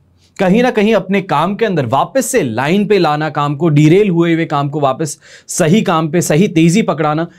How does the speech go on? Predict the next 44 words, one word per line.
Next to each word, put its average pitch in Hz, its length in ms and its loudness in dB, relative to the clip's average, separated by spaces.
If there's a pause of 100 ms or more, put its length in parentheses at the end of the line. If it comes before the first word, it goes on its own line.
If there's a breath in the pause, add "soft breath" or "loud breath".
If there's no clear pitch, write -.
(160 soft breath)
ये 175 140 4
इस 180 120 -4
समय 156 180 -2
में 156 120 -2
देखा 151 260 -2
जा 139 160 0
सकता 143 240 -4
है। 151 60 -2
खास 165 280 -2
तौर 170 160 0
पे 170 100 -4
जो 139 160 -2
व्यापारी 131 460 -2
वर्ग 160 280 0
है 175 120 -4 (360 loud breath)
वो 196 280 4
इस 180 220 0
समय 147 260 -2
में 185 140 -2 (300 loud breath)
जो 240 160 2
कोशिशें 233 680 0
कर 160 180 -2
रहा 131 280 -2
था, 135 140 -2
जो 175 140 2
प्लानिंग 202 480 0
है, 170 80 0
कहीं 180 240 0
ना 214 80 -2
कहीं 196 140 -2
जिसे 190 200 0
हम 196 100 -2
कहते 170 280 -4
हैं 208 120 -4
कि 220 120 0
एक - 120 -4 (340 soft breath)
बल्ब 180 440 2
मोमेंट 156 440 0
होता 117 280 -6
है, 92 160 -12 (320)
यूरेका 185 460 2
मोमेंट 160 360 0
होता 139 240 0
है 135 160 -4